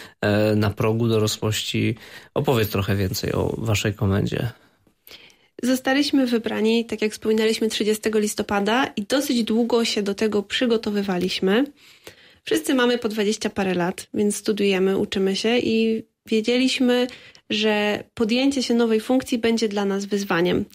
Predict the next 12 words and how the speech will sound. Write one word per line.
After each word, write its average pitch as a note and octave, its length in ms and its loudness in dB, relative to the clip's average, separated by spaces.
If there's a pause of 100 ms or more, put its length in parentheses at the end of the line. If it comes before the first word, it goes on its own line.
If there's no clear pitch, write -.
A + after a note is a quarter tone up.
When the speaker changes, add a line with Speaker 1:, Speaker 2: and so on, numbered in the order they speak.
(200)
Speaker 2:
że C#4 100 2
będziemy B3+ 340 2
musieli A#3 400 2
godzić G#3+ 520 -2 (200)
różne G#3+ 640 0
role G3 400 0
społeczne. G3+ 680 0 (1120)
I G#3+ 340 0 (500)
pracowaliśmy B3 920 2
nad A3+ 300 0
przygotowaniem A3+ 920 0
jakieś G3 380 -6